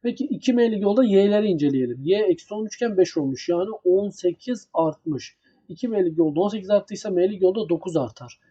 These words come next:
Beşi dokuz daha arttırırsam pardon, tamam. Beş, dokuz, on dört olur. Tamam, heh, doğru. C noktasının koordinatları buldum. C noktasının koordinatları toplamını istiyor. X'i eksi dokuz, Y'si on dörttür.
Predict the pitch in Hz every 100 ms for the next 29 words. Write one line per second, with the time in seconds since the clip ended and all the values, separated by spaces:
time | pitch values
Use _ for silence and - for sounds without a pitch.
0 | _ - 208 202 165 170 214 175 151 143
1 | 180 - 175 151 - 226 247 208 _ _
2 | _ _ _ _ _ _ _ - _ _
3 | _ - 139 147 185 190 190 170 175 151
4 | 185 202 190 165 165 165 - 240 190 143
5 | 120 - - - - _ _ _ _ _
6 | _ _ _ _ _ _ _ _ 214 151
7 | 151 170 - - - 226 156 110 - _
8 | _ - 247 208 - 170 170 170 170 196
9 | 190 208 208 208 226 202 208 190 190 254
10 | 202 190 196 190 226 254 - 185 185 196
11 | 185 190 185 - - 123 _ _ _ _
12 | - 208 - - 202 160 - 156 147 -
13 | 196 202 - 202 - 190 175 156 - 226
14 | 170 147 131 110 - -